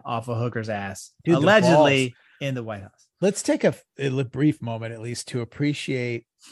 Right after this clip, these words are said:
Speaker 2: or not
Speaker 1: Fuck,
Speaker 2: even, not,
Speaker 1: right.
Speaker 2: not appreciate, but sort of, like, marvel
Speaker 1: No, appreciate.
Speaker 2: at, at the
Speaker 1: Fuck.
Speaker 2: audacity and appreciate.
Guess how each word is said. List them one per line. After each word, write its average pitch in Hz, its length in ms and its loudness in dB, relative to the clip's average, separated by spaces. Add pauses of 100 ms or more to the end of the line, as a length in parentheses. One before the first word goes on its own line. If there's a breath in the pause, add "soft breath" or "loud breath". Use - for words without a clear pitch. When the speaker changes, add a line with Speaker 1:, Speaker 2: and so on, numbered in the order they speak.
Speaker 2:
or 127 60 -8
not 151 140 0
Speaker 1:
Fuck, 156 80 2
Speaker 2:
even, 156 160 0
not, 220 240 2
Speaker 1:
right. 175 60 -12
Speaker 2:
not 233 200 -2
appreciate, 120 800 -4
but 131 180 -8
sort 175 320 2
of, 147 120 0
like, 123 260 -2
marvel 117 600 -4
Speaker 1:
No, 175 180 2
appreciate. 156 640 0
Speaker 2:
at, 170 260 0
at 156 220 0
the 156 120 2
Speaker 1:
Fuck. 143 160 2
Speaker 2:
audacity 131 600 -2
and 165 220 0
appreciate. 107 600 -8